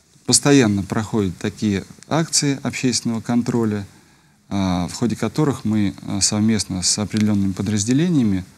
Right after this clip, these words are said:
органов полиции выявляем, выясняем, как они свою работу ведут, как общаются с гражданами.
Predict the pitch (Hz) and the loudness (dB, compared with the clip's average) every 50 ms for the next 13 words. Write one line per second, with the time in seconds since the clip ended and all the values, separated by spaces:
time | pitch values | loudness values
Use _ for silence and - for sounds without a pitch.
0 | - - - _ _ _ - 104 98 90 92 95 95 - - 107 110 135 170 170 | -20 -20 -20 _ _ _ -2 -2 0 0 0 -2 -2 -2 -2 -2 0 0 0 0
1 | - - 127 117 113 104 - - - - - _ _ 101 98 107 110 107 107 120 | 0 0 0 -4 -6 -6 -12 -18 -20 -20 -20 _ _ 0 2 4 4 4 4 4
2 | 139 156 156 147 139 127 113 98 107 110 110 107 - 147 143 135 107 95 - 127 | 4 4 4 2 2 2 0 0 -2 -2 -2 0 0 0 2 2 0 -2 -2 -4
3 | 127 123 - - 101 104 107 101 92 - - - - - 110 104 101 98 92 - | -4 -4 -6 -4 -2 0 0 0 -2 -4 -4 -4 -4 -2 0 0 0 -2 -2 -4
4 | - - 107 104 101 107 101 98 92 - 101 95 110 117 117 143 147 139 - - | -6 -6 -2 0 0 0 0 0 -2 -4 -2 -2 -2 0 0 0 -2 -2 -6 -10
5 | - 98 - - 95 87 - - 98 90 - - - 98 104 127 139 139 117 120 | -12 -10 -8 -8 -8 -8 -6 -6 -6 -6 -6 -6 -4 -2 0 0 0 0 0 0
6 | 113 110 104 101 | 0 0 -2 -2